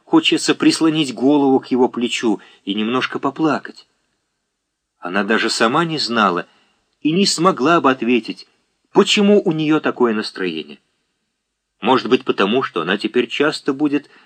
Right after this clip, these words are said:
не спать по ночам и с беспокойством ждать его возвращения с границы.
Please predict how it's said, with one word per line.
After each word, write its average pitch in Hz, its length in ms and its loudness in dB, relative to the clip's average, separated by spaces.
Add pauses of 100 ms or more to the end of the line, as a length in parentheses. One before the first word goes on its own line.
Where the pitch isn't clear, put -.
(100)
не 131 160 -6
спать - 400 -2
по 120 100 -4
ночам 107 500 -2 (460)
и 113 240 0
с 101 60 -8
беспокойством 123 840 0 (220)
ждать 127 360 0
его 131 200 4
возвращения 127 680 -2
с 120 80 -6
границы. 147 600 -4